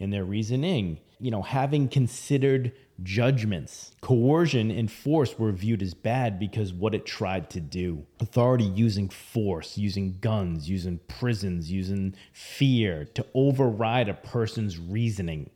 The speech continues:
Like, look at Sir Isaac Newton. He did all the same shit as Galileo and Socrates did. He had major scientific breakthroughs. He challenged conventional knowledge using freedom, facts,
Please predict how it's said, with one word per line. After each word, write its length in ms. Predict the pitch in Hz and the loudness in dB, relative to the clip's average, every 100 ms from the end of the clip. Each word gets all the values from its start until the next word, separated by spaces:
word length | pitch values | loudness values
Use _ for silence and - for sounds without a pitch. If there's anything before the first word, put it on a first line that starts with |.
| _ - | _ 0
Like, 180 | 131 | 2
look 160 | 135 156 | 4 2
at 140 | 175 | 2
Sir 260 | - 175 151 | 0 2 4
Isaac 320 | 143 135 131 | 4 4 4
Newton. 240 | 135 131 101 | 4 4 4
He 140 | 131 | 4
did 180 | 151 147 | 4 2
all 240 | 127 139 | 2 2
the 100 | 135 | 4
same 320 | 127 135 127 | 2 2 2
shit 240 | 120 - 117 | 2 2 0
as 140 | 104 | 0
Galileo 840 | - 113 107 104 104 104 101 98 - | 2 4 4 4 2 2 2 2 0
and 140 | 101 | -4
Socrates 640 | - 98 92 90 - 82 | -2 -2 -2 -6 -6 -8
did. 300 | - 69 50 | -8 -10 -12
He 220 | - 131 120 | -6 0 4
had 200 | 113 110 | 4 2
major 520 | 123 131 131 110 110 | 2 4 4 4 0
scientific 720 | - 104 104 92 104 95 82 | -2 -2 -2 -2 -2 -4 -4
breakthroughs. 800 | 95 92 78 80 76 55 - - _ - | -2 -2 -2 -6 -6 -8 -12 -16 _ -2
He 100 | 123 | -2
challenged 680 | - - 127 127 123 110 | 0 0 2 2 2 0
conventional 580 | - 110 107 107 101 107 | 0 0 0 -2 -2 -2
knowledge 400 | 104 101 104 95 | 0 0 0 0
using 260 | 107 95 101 | -2 0 -2
freedom, 520 | - - 113 107 101 | -4 -2 0 0 -2
facts, 580 | - 113 101 92 - | -2 0 0 0 -6